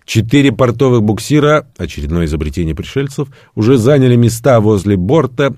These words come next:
и были готовы отвезти броненосец от причальной стенки. Леонид прибыл минута в минуту, поднявшись на палубу, принял рапорт от командира броненосца о готовности к выходу и улыбнулся. «Как корабль, Сергей Андреевич?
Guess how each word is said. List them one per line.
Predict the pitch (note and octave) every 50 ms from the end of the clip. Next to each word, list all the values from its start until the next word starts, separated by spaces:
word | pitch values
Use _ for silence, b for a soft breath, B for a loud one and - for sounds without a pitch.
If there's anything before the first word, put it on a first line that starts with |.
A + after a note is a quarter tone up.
| -
и | C3+ B2+
были | A2+ B2+ B2
готовы | A2 G2 A2 G2 - B2 A2+ G2+ G#2+ -
отвезти | - G#2+ G2 - G2+ G2+ F2+ - - A#2
броненосец | F#2+ G2+ F#2 F2+ F2+ F#2+ A#2 C#3 C3+ - A2+ - -
от | A#2 -
причальной | - - - - G2 F2 D#2+ D#2+ D#2
стенки. | - - - - - - - - _ _ _ _ _ _ _ _ _ _ _ _ _ _ _ _ _ _ -
Леонид | E2+ F2+ A2 C#3+ F3+ G3+ -
прибыл | - G3+ G#3 F#3+ F#3+ F#3+ D#3+
минута | C#3 B2+ B2+ A#2+ F#2+ A2+
в | G#2
минуту, | G#2 G#2+ G#2+ G#2 A2 C3 D3 - - F#3 E3+
поднявшись | - _ - G#2+ F2+ F2+ G2 G2 F#2+ - - F#2+ D#2+ -
на | G2 G2
палубу, | F2+ - D3 D#3+ E3 D#3+ D3 C#3 B2+
принял | B2 - A#2+ G#2+ F#2+ F#2 F2 F2
рапорт | E2+ G2 A#2 C#3 C#3+ D3 D3+ C#3+
от | D#3 C#3+ -
командира | - D3 C#3+ D3 C#3+ C3+ C#3+ C#3 C#3+
броненосца | B2+ C#3 C3+ B2+ C3 C3+ C3+ C3+ B2+ A#2+ - - - B2
о | - - A#2+
готовности | G#2+ A#2 A2+ A#2 B2+ B2+ A2 A2+ G#2+ A2 -
к | G#2+ - G2+
выходу | G#2 G#2 - - G2 F#2 F#2+
и | - - F#2+
улыбнулся. | F2+ E2+ D#2 C2+ C2 A#1 A1+ A#1 - - - - _ _ _ _ _ _ _ _ _ _ _ _ _ _ _ _ _ _ _
«Как | - E2 F2+ F#2+ G2 -
корабль, | - A2 A2 B2 B2+ B2 G2 F#2 E2+ C#2+
Сергей | C2+ - E2+ D2+ E2+ A#2 A2
Андреевич? | F#2 E2 D2 C#2 C2 - - - -